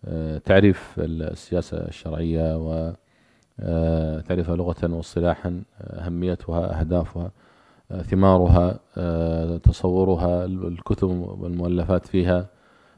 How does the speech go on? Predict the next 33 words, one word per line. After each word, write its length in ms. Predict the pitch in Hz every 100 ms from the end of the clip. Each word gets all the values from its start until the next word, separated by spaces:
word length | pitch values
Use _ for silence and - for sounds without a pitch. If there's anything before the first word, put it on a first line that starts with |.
| -
آه، 680 | 90 90 87 85 87 85 90
استمداد 640 | - - 92 95 92 87
هذا 200 | 87 90
العلم، 520 | 82 87 90 90 98
مسائل 400 | 87 - 98 87
هذا 180 | 87 82
العلم، 240 | 82 92
كله 280 | 98 - 117
أخذناه 360 | 110 107 110 123 - _ _ _ _
في 240 | - 98
الدرس 520 | 82 87 104 104 - -
ال-، 200 | 87 82
الماضي. 320 | 78 76 71 - 92
الآن 340 | 120 143 -
سنبدأ 560 | - 123 123 117 127 - - _ - - _ -
بعد 240 | 101 98
المقدمات 720 | 92 90 92 87 95 113 113
بصلب 560 | 92 101 - 131 104 82
هذا 220 | 87 85
ال-، 420 | 85 80 80 80
البحث. 380 | 85 90 110 - - _ _ _ _ _ _ -
آه، 280 | 92 90
وذكرنا 400 | 98 101 131 120
لكم 400 | 117 120 120 113 -
أن 200 | 101 98
ال-، 1120 | 95 92 92 87 90 87 87 85 82 82 85
يعني 180 | 87 90
علم 160 | 98 98
السياسة 300 | - 98 92
الشرعية 380 | - 92 101 98
ينقسم 500 | 92 - 90 90 87
إلى 120 | 85
أربعة 320 | 87 87 80